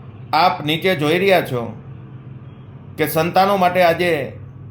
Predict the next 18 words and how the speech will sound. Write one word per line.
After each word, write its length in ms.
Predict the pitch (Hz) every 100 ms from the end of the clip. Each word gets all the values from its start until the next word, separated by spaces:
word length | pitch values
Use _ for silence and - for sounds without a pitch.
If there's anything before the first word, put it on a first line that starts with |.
| - - -
લાખો 500 | 117 165 180 185 190
માનતાઓ 480 | 165 170 170 170 170
કરવામાં 480 | 156 160 156 151
આવે 200 | 156 156
છે, 180 | 147 151
લાખો 320 | 143 147 156
દેવી 260 | 147 139 156
દેવતાઓને 560 | 151 147 147 147 143 135
પૂજવામાં 580 | 131 127 139 165 170
આવે 200 | 147 147
છે, 300 | 139 127 107 - - - - - -
અને 160 | 127
એ 320 | 135 - 180 196
બાપ 260 | 147 120 - - - - - - - - - - - - - - -
જ્યારે 200 | 135 151
પોતાના 460 | 170 165 160 160 160
બાળકના 500 | 143 143 151 151 147
ગળે 480 | 127 131 147 113